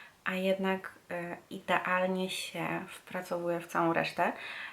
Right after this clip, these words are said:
I bardzo się zdziwiłam, bo zazwyczaj narzekam ostatnio na maty, y, które są po prostu takie, że nie da się ich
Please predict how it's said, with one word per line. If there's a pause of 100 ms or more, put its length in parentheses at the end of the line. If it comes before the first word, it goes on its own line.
(100)
I
bardzo
się
zdziwiłam,
bo
zazwyczaj (200)
narzekam (380)
ostatnio
na
maty, (260)
y,
które
są
po
prostu (180)
takie,
że
nie
da
się
ich